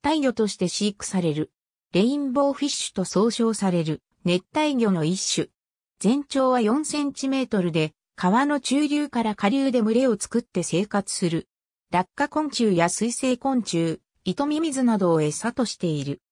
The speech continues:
体は透き通っているが、角ヒレは黄色く縁取られている。また目は青く、英名のフォークテール、ブルーアイの由来となっている。なおフォークテールは尾が二つに分かれていることを意味するが、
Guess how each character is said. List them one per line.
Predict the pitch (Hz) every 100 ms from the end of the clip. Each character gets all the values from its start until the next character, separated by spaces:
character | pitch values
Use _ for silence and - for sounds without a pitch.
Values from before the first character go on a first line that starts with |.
| _ _ _
体 | - 190 262 269
は | 254
透 | 254 -
き | -
通 | 294 285
っ | -
て | 196
い | 185
る | 175
が、 | 160 147 - _ -
角 | 190 - 247
ヒ | 226
レ | 247
は | 240
黄 | - 233 262
色 | 262 254
く |
縁 | 240 - 247
取 | 269
ら | 262 247
れ | 208
て | 170
い | 151 147
る。 | 156 - _ _ _ -
ま | 190
た | 269 277
目 | 285
は | 214
青 | 165 185
く、 | 220 - - _ _
英 | 175 285
名 | 302 302 294
の | 285
フ | - 262
ォ |
ー | 285
ク | -
テ | 247 240
ー |
ル、 | 185 185 _ _
ブ | 170
ル | 185 285
ー | 277 262
ア | 262
イ | 202
の | 180
由 | 165
来 | 175 254
と | 247 262
な | 254
っ | -
て | 175
い | 160
る。 | 151 - _ _ _ _ _ -
な | 254 311
お |
フ | 240 294
ォ |
ー | 302
ク | -
テ | 294 285
ー | 247
ル | 202
は | 202
尾 | 226
が | 233 208
二 | - 254
つ | 277 240
に | 226
分 | 190 165
か | 269
れ | 262
て | 214
い | 196
る | 180
こ | -
と | - 175
を | 160
意 | 175
味 | 196
す | 185 170
る | 165
が、 | 151